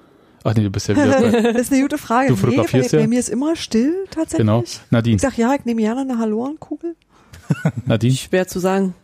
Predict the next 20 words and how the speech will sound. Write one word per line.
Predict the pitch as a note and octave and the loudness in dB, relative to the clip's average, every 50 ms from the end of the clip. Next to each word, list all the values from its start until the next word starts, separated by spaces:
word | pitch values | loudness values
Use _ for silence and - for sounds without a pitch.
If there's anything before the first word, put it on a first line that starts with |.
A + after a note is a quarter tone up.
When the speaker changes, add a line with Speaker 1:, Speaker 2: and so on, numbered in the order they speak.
| - - | -18 -12
Speaker 3:
Ich | - G3 - - | -10 -10 -6 -4
würd's | G3+ G3 - | -4 -2 -2
wahrscheinlich, | G#3 F#3 - - F#3 F#3 F#3 F#3 F#3+ F#3 - - - - | -4 -4 -2 0 2 2 2 2 2 0 -2 -6 -4 0
äh, | F3+ F3+ F3+ F#3 F3+ F3+ | 2 2 2 2 0 0
so | - - F#3 F3 - | 0 0 2 2 2
aus | F3 E3+ - | 0 0 0
dem | F#3+ F#3 F3+ F3 F3 F3 E3 - - - F#3 | 0 2 2 2 2 0 -2 -4 -10 -16 -12
Gefühl | - G3 - - A3+ A3 G3 | -10 -8 -4 0 0 2 2
heraus | F#3 E3 E3 E3 E3+ - - _ _ _ _ _ _ _ _ _ _ _ _ _ _ - | 2 0 0 -2 -2 -4 -12 _ _ _ _ _ _ _ _ _ _ _ _ _ _ -4
entscheiden, | - G3 - F#3 F3+ E3+ F3 F3+ | -2 -2 0 0 2 2 2 2
glaub | E3+ E3 D#3+ E3 | 2 2 0 0
ich, | E3 - | -2 -6
wie | - F3 | -10 -12
viel | - - F#3+ F3+ F3 | -8 -6 -4 -4 -4
es | - - | -4 -2
sind | - E3 E3 E3 - | -2 -2 -2 -2 -4
und | - E3 D#3 D#3+ - _ _ _ _ _ _ - | -6 -6 -6 -6 -8 _ _ _ _ _ _ -6
weiß | E3 E3 E3 E3+ | -4 -4 -2 -2
nicht. | D#3 D#3+ - - _ _ _ _ _ _ _ _ _ _ _ _ _ _ | -4 -6 -6 -10 _ _ _ _ _ _ _ _ _ _ _ _ _ _
Speaker 1:
Daniel? | - F#2+ F#2+ F#2+ F#2+ F#2 A2+ C#3 | -6 -2 -2 0 2 2 2 0